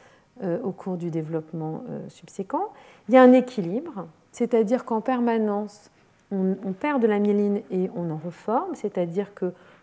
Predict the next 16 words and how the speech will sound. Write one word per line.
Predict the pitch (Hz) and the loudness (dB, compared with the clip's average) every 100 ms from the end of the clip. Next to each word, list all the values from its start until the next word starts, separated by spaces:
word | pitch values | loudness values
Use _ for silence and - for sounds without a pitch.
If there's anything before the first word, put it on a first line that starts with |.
| _ | _
comme | - 226 220 185 | -2 0 0 -4
pour | - 185 | -6 -6
les | 185 | -4
synapses, | 185 - 185 175 180 - - 214 | -6 -8 -6 -6 -8 -12 -14 -6
on | 180 | -4
a | |
un | 175 180 | -2 -4
équilibre | 190 - 190 190 175 | -4 -6 -4 -4 -4
entre | 175 - 180 170 - - | -10 -10 -10 -12 -16 -20
formation-élimination, | - 214 190 185 185 - 185 165 165 160 156 - - 247 | -10 -4 0 -2 -4 -6 -4 -4 -4 -6 -8 -12 -8 -8
formation-élimination, | 254 196 175 175 185 160 160 156 151 - - 311 - - - - _ | -4 -4 -4 -6 -10 -8 -8 -10 -12 -10 -8 -8 -10 -20 -20 -20 _
et | 262 | -2
puis, | 254 - 220 240 285 320 | -2 -4 -4 0 0 -2
euh, | 196 190 | -2 -2
des, | 170 190 214 226 - | -2 0 2 2 -2
euh, | 175 | -6